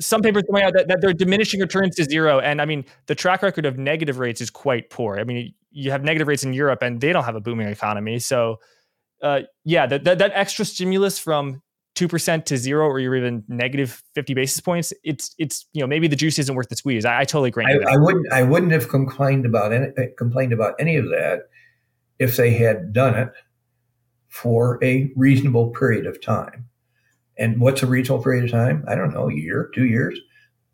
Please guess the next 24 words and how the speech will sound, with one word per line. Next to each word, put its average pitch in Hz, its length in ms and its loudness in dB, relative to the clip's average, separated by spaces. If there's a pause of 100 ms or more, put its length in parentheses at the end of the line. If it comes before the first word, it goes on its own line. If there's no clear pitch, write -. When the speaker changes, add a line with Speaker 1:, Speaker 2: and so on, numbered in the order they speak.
(440)
Speaker 2:
just 113 180 -6
like 123 220 2
whatever 120 440 2
Volcker 117 320 2
had 120 120 4
to 110 80 0
decide 120 400 2
about 120 240 2
twenty-one 143 380 0
percent. - 340 -10 (680)
Uh, 120 140 2 (420)
but, 117 220 4 (320)
but 123 300 -2 (260)
they, 165 320 4
they 143 240 2
came 151 300 4
up 147 180 2
with 110 160 4
a 110 120 2
theory 113 680 -4 (1300)
that - 220 -6
money 131 280 4
could 104 280 -2
be 113 400 0